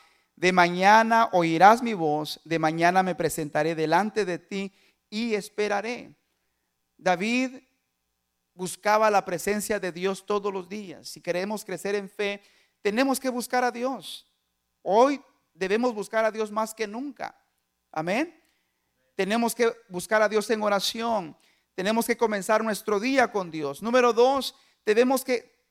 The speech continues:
debemos creer en las promesas de Dios. Si queremos que nuestra fe crezca, necesitamos confiar en las promesas de Dios. El Salmo ciento diecinueve, versículos noventa y dos y noventa y tres dice, "Si tu ley no hubiese sido mi delicia,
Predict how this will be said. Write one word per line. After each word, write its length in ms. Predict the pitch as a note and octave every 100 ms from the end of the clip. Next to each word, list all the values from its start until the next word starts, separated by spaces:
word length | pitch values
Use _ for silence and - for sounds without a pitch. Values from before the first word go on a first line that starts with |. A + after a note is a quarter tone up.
| _
debemos 420 | F#3+ G3+ B3 B3+ -
creer 260 | A3+ A3+
en 120 | B3
las 160 | A3+ G#3
promesas 800 | - G#3 F#3+ G3+ D4 C4+ G3+ E3+
de 140 | D#3+
Dios. 560 | C#3+ C#3 - - - _ _ _ _
Si 140 | _ E3+
queremos 380 | F#3 G3+ A#3+ A#3
que 100 | A3
nuestra 280 | G3 F#3
fe 180 | F3 G#3+
crezca, 580 | A3+ A#3 C4 - B3+ A3+ - _ -
necesitamos 720 | G3 G3 G3+ A3 A3+ A#3 -
confiar 720 | - G3+ F#3 G#3+ A3 A#3+ A#3+
en 100 | G#3
las 120 | F#3+
promesas 520 | - G3 G3+ G3 G3+
de 100 | F#3+
Dios. 300 | F3+ F3 D#3+
El 120 | F3+ D3+
Salmo 360 | G#3 A3+ A3
ciento 340 | G#3+ A3+ G#3+ G3+
diecinueve, 720 | F#3 - F#3 G#3+ A#3 A#3+ - - _ _
versículos 500 | F#3+ G3 A3 A3+ G#3
noventa 320 | F#3+ F#3+ F3+ F3+
y 60 |
dos 180 | G3 G3+
y 40 |
noventa 360 | G#3+ F#3+ F3 F3
y 60 | E3
tres 300 | G#3+ B3 F#3+
dice, 300 | G3 G3 F#3
"Si 160 | G3
tu 160 | - F#3
ley 300 | F#3+ A#3+ B3+
no 120 | A3+
hubiese 300 | G#3+ G#3+ G#3
sido 300 | - G#3 G3+
mi 160 | F#3 D#3+
delicia, 840 | D#3 F#3 C#4+ C#4+ E3+ E3+ G#3+